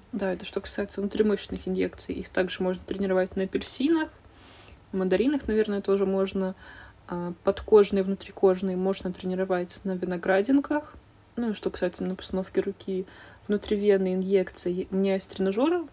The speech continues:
на которых я тренирую кожные всякие, некожные швы. Вот, и я вшила внутри этого тренажёра точку, короче, от системы бабочки. Она потому что достаточно тонкая, похожа на вену, и как бы тренировалась угол, под которым нужно водить.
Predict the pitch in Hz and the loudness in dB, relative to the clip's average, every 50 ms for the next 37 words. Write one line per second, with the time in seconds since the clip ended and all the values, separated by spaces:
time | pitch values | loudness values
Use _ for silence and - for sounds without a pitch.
0 | - - 285 220 214 208 214 - - 202 202 202 - - 185 - 202 202 202 196 | -12 -6 -4 -2 -2 -2 -2 -2 0 0 -2 -2 -2 -4 -4 -4 -4 -2 -2 2
1 | 101 196 190 190 190 196 - - - - - - - - - - - - 196 196 | 4 4 4 4 2 0 -4 -6 -14 -20 -20 -20 -20 -20 -16 -6 0 2 2 2
2 | - - 196 190 196 - - 202 196 - - - 190 185 185 190 196 - - 196 | 2 -2 -4 -4 -4 -6 -8 -10 -10 -10 -10 -10 -8 -6 -4 -6 -4 0 2 2
3 | 196 196 196 190 190 196 - - - 196 202 202 202 208 - - - - - - | 2 2 0 -2 -4 -4 -6 -8 -6 -2 -2 -2 -2 -4 -8 -14 -16 -16 -16 -18
4 | - - - - 202 185 185 185 185 - 196 190 196 196 196 - - - 220 208 | -20 -18 -12 -8 -2 2 4 2 4 4 4 4 4 4 2 -2 -4 2 4 4
5 | 190 190 190 190 180 - - 185 185 - 185 185 190 - - 185 190 190 190 196 | 4 4 2 -2 -2 0 -2 -2 0 0 -2 -2 -2 -2 -2 0 0 2 2 4
6 | 190 185 185 180 180 - - - - 175 - - - - - 180 175 170 165 - | 4 4 4 2 0 -2 -6 -2 -2 -2 -2 -2 -10 -8 -4 -2 -2 -2 -4 -4
7 | - 175 170 170 165 - - - - - - - - 180 175 180 180 226 302 339 | -6 -6 -6 -6 -6 -10 -12 -12 -10 -12 -8 -4 -2 -2 0 0 2 2 2 2
8 | 311 269 - - - - 175 - - - - - - - - 185 180 - - 185 | 0 -2 -2 -8 -8 -8 -8 -10 -12 -20 -20 -20 -10 -4 -4 -4 -4 -2 -6 -6
9 | - - 196 - - 185 - - - 190 - 233 277 330 320 - 208 196 214 - | -6 -6 -6 -2 -2 -2 -2 -2 -6 -2 0 2 2 2 2 0 -2 -4 -4 -2
10 | - 190 190 190 190 180 175 202 254 277 254 202 190 185 190 - 190 185 185 175 | -2 0 0 0 -2 0 0 2 2 2 2 2 0 -4 -4 -4 -6 -6 -6 -6
11 | - - 185 185 180 185 185 208 226 226 196 190 - - - - 202 190 185 175 | -6 -4 -4 -2 0 0 2 2 2 2 2 0 -2 -4 -4 -4 -2 0 -2 -2
12 | - 190 180 - - 185 - 185 180 185 185 185 180 185 185 180 180 190 226 320 | -2 -4 -6 -6 -6 -6 -4 -4 -2 -2 -2 -4 -2 -2 0 0 0 2 2 2
13 | 330 | 2